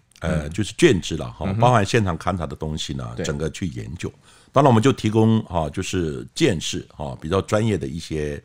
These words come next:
Speaker 2: 是。
Speaker 1: 啊，不同的看法。第一个呢，就是像小孩子，哈，那个六岁的这个小儿子呢，
Speaker 2: 嗯。
Speaker 1: 小儿子他说：“哎，好像呢，这个妈妈半夜起来呢，就是，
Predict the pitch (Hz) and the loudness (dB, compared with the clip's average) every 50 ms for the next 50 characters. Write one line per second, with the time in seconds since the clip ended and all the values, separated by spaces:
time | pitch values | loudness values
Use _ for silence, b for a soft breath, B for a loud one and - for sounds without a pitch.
0 | _ - - - 104 85 69 64 - - - - - 64 57 55 - - 87 - | _ -10 -6 -6 -4 -4 -4 -6 -4 -6 -6 -6 -6 -10 -12 -10 -8 -6 -6 -6
1 | - - - - - _ _ b b b b b b b b b b 175 208 208 | -6 -10 -16 -20 -20 _ _ b b b b b b b b b b 4 6 8
2 | 175 143 131 127 120 139 135 127 139 131 117 110 107 104 - 139 127 110 - 76 | 8 8 8 8 6 4 4 4 6 6 6 6 6 4 4 4 4 4 2 0
3 | 65 67 76 92 113 107 - 82 - - _ _ _ - - 87 80 73 71 80 | -2 -2 -4 -4 -2 -2 -4 -6 -8 -10 _ _ _ -10 -4 -4 -2 -2 0 0
4 | 104 110 104 107 95 90 87 85 82 82 85 101 131 123 104 - 120 101 80 85 | 0 0 4 4 4 6 6 4 2 0 0 2 2 2 2 4 2 2 2 2
5 | 82 78 73 67 - _ b b b b b b - 95 87 85 78 76 73 71 | -2 -2 -4 -6 -10 _ b b b b b b -6 -2 -2 0 0 -2 -4 -6
6 | 71 - - - 57 71 80 90 90 - 71 67 62 60 58 - _ _ - 107 | -6 -4 -4 -4 -2 -2 -2 -4 -4 -6 -6 -8 -8 -10 -10 -14 _ _ -6 -4
7 | 107 87 - - - - 104 123 151 127 131 131 139 143 123 131 131 127 147 160 | -4 -4 -4 -4 2 4 6 6 6 6 4 4 2 2 2 2 2 4 4 4
8 | 160 156 _ b b b b b b b b b - 104 101 - 165 156 143 127 | 2 2 _ b b b b b b b b b 0 2 2 4 4 4 4 4
9 | 113 101 - 104 117 110 98 92 90 82 - - - _ _ - - 135 131 131 | 2 2 0 2 2 4 4 4 2 0 -2 -8 -14 _ _ -2 0 2 2 2
10 | 131 127 - 160 139 131 131 123 113 92 - - 62 55 58 67 73 71 65 64 | 2 2 2 2 2 2 4 2 2 0 -2 -8 -10 -10 -8 -8 -6 -6 -8 -8
11 | 65 73 85 - - 95 - - 90 82 76 - | -12 -14 -10 -6 -6 -4 -4 -2 -4 -4 -4 -6